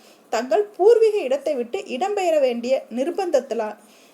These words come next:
நிர்பந்தத்தால் ராஜ்மஹால் மலைக்குன்றுகள்ல நடைபெற்றது. அதாவது சாந்தலர் அப்படிங்கிற ஒரு பழங்குடி இனம் வந்து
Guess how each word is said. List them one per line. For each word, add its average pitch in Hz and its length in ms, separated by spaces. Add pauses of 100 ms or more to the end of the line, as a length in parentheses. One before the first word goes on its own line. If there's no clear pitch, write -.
(220)
நிர்பந்தத்தால் 330 840
ராஜ்மஹால் 359 680
மலைக்குன்றுகள்ல 240 680
நடைபெற்றது. 202 720
அதாவது 208 440
சாந்தலர் 311 580
அப்படிங்கிற 226 480
ஒரு 202 120
பழங்குடி 233 500
இனம் 214 200
வந்து 202 340